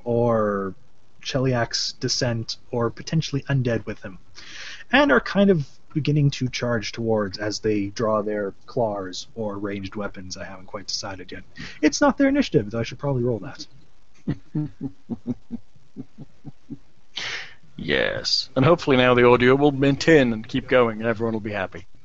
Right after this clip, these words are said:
Speaker 2: And it will not
Speaker 1: Hmm.
Speaker 2: crap out. It will not crap out. We had, like, twenty minutes of recording, you know, when it crapped out.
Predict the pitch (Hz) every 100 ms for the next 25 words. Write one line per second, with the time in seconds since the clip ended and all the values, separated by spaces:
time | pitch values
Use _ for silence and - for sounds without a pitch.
0 | - - - - 117 117 120 143 139 147
1 | 160 135 117 139 135 110 - - - -
2 | - - - 208 104 104 113 - - 107
3 | 98 98 85 - - - - - - -
4 | - - - - - - - 156 135 -
5 | 135 120 123 117 110 104 - 120 120 110
6 | 107 101 98 98 - 95 - 98 90